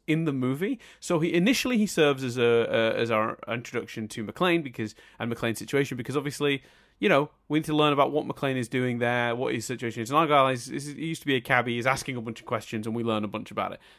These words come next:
Then Argyle gets there and is like, "I'm gonna wait for you," which is, one, you learn a lot about Argyle, you go, "Oh, what a nice guy." But then he's comic relief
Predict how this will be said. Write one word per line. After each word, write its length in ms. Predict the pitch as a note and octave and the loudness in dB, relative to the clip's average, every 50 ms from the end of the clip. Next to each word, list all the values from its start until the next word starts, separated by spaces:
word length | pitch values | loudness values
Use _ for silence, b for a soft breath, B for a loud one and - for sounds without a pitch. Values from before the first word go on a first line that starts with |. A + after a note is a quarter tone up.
| b _ | b _
Then 180 | F#3+ A#3 C4+ C4+ | 2 4 4 4
Argyle 420 | C4 B3+ A#3+ - A3+ G3+ F3+ D#3+ | 2 2 0 0 2 2 2 0
gets 400 | C3 - - F3 G3 - - - | 0 0 0 0 0 0 -4 -4
there 220 | - C3 A#2 A2 G#2+ | -2 0 0 0 0
and 120 | G#2+ A2+ A#2 | -2 -4 -4
is 80 | - | -4
like, 120 | A2+ G#2+ - | -6 -4 -4
"I'm 140 | A#2 B2 A#2+ | -6 -6 -4
gonna 160 | A#2+ A#2 A2+ | -4 -2 0
wait 280 | A2+ B2+ C#3+ D3 A#2 - | 2 2 0 0 -2 -6
for 100 | - A2+ | -8 -8
you," 200 | G#2+ G#2 G2+ G#2 | -6 -6 -6 -8
which 160 | G#2+ - - | -10 -10 -12
is, 100 | - A2+ | -12 -6
one, 280 | C3 D3 D#3 C3 A#2 | 0 0 2 2 2
you 100 | A2+ A2 | 0 0
learn 160 | A2+ A#2 A2+ G#2+ | 0 0 2 2
a 60 | G#2+ | 0
lot 140 | G#2 G2+ G#2+ | 0 0 0
about 180 | G2+ G#2 F#2+ G#2 | 0 0 2 4
Argyle, 280 | A2+ B2 A#2+ A#2 G#2+ | 4 4 4 2 0
you 60 | A2 | 0
go, 100 | A2 A2+ | 0 0
"Oh, 40 | A#2+ | 0
what 120 | B2 C#3 C3+ | 2 0 0
a 40 | |
nice 220 | B2 A#2 A2 G#2+ - | 0 -2 -2 -2 -2
guy." 280 | - B2 G#2 F#2+ F#2+ b b b b b b b b _ | -2 0 0 0 0 b b b b b b b b _
But 120 | C3+ C#3+ D3 | -4 -2 2
then 180 | G#3+ B3+ C4+ G#3 | 2 4 4 4
he's 180 | G#3 G3 - | 4 2 0
comic 320 | - - - F3 E3+ D#3+ - | 0 0 2 2 2 2 0
relief 500 | C3+ B2+ C#3 G#3 A3+ F3 A#2+ - - | -2 0 0 0 0 0 -4 -8 -14